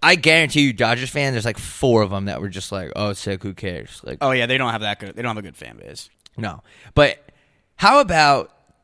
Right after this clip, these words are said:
Speaker 1: that fucking reporter? Like, how big of an asshole do you have to be to just put that up just for the likes?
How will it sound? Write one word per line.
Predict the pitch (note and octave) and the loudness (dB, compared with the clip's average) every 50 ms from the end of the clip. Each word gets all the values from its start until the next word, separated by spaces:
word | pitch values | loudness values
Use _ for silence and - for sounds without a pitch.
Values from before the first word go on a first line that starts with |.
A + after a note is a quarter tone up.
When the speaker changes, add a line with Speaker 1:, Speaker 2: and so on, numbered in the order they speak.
| _ _ _ _ - | _ _ _ _ 4
Speaker 1:
that | D3+ C#3+ C#3 F#2+ - | 6 6 6 2 2
fucking | - C#3+ C3 - - B2 | 4 4 4 4 2 0
reporter? | A#2+ A2+ F#2 - B2+ A#2 G#2+ G2 E2+ C#2+ - - | 0 -2 -2 2 2 2 2 2 -2 -6 -10 -2
Like, | - C#3 D3 - - - | -2 0 0 -2 -4 0
how | - C#4 F#4 A4 F4+ | 2 4 4 4 2
big | C4 - - C4 A#3+ A3+ F#3 F#3 | 0 -6 -2 0 0 0 0 -2
of | D3 C3 | -6 -6
an | A#2+ A2+ A2 - _ _ _ - | -8 -10 -12 -16 _ _ _ 4
asshole | F#3 D#3+ D#3 D#3 - - - B2 G#2 G2 F2+ F#2+ - - | 6 6 4 2 0 -4 -4 -4 -4 -4 -8 -10 -8 -4
do | |
you | B2+ B2 B2 | -2 0 0
have | A#2 G#2 - | 0 0 -4
to | - G2+ | -8 -10
be | A2 G#2 F#2+ - - _ _ _ _ _ _ _ - | -8 -10 -10 -12 -14 _ _ _ _ _ _ _ -4
to | G3+ | 0
just | F3 G3 - - | 2 2 4 6
put | - G#3+ A3 G#3 - | 6 8 8 6 6
that | G3+ F#3+ F#3 | 6 6 6
up | F3+ - - - | 4 0 -2 -6
just | - C#4 D4+ - | -4 -2 -2 2
for | - F#4 F#4 | 4 6 6
the | F#4 | 6
likes? | D#4 A#3 C4+ E4 E4 F#4+ - - - | 6 6 6 6 6 4 2 -6 -12